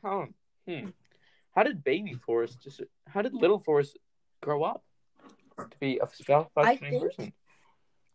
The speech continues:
Speaker 2: I think it was really Jenny's plan all along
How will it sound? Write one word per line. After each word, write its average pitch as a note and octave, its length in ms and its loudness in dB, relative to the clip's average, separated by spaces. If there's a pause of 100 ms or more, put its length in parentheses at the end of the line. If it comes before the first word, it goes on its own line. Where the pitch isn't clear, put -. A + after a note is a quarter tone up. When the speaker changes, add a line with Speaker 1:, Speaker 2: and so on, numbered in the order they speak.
(160)
Speaker 2:
I A#3 140 0
think B3+ 320 -10
it E4+ 100 -10
was B3 300 -10
really A3 260 -4
Jenny's F#3+ 440 -8
plan F3 440 -12
all F#3 300 -6
along F3 580 -10